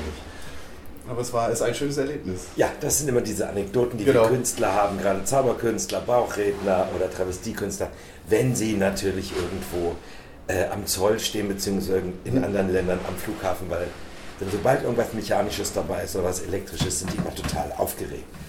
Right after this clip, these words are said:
Speaker 1: Ja.
Speaker 2: So, also, du hast, also wie gesagt, ich hab ja einige Puppen von dir schon gesehen. Wie kommst du eigentlich da drauf? Ähm, erstmal, wir fangen erstmal so an,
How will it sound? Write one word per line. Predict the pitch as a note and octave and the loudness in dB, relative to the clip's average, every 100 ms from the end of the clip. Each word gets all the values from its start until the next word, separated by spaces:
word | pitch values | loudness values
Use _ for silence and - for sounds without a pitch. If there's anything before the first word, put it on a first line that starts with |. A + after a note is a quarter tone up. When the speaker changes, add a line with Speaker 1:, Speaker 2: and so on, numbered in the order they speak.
| G3+ | -2
Speaker 1:
Ja. | F2 D#2+ - - - - - - F#3 - | 0 0 -4 -4 -4 -2 -4 -2 -2 -2
Speaker 2:
So, | - F3 A#2 - - C3 D3 - | 4 6 6 4 -6 -4 -4 2
also, | D3 C3 F#2 D#2 | 4 4 2 -2
du | - D3 | 4 6
hast, | F3+ F3+ - - | 6 4 -2 0
also | C3 C3 B2 | 2 2 0
wie | B2+ | 0
gesagt, | B2+ C3 B2 | 2 0 0
ich | B2 | -2
hab | B2 | 2
ja | A2+ G2+ | 2 2
einige | A2 G#2 G#2+ | 0 0 0
Puppen | A#2+ - | 0 -2
von | - A2 | -6 -4
dir | G2+ | -4
schon | G2 G2 | -4 -4
gesehen. | F2+ F#2 A#2+ A#2+ C3+ | -6 -4 -4 -4 -4
Wie | |
kommst | C#3+ C#3+ - - | 0 0 0 0
du | - | -2
eigentlich | - - | -2 -6
da | G2 | -6
drauf? | F2 F#2+ F2+ - - | 0 0 0 -6 -8
Ähm, | G2 F#2 F#2 F#2 - - - | -4 -4 -6 -10 -12 -8 0
erstmal, | C3+ - C#3 | 2 4 2
wir | B2+ | 2
fangen | B2+ B2 | 0 -2
erstmal | B2+ B2 | 0 0
so | |
an, | A2 | 2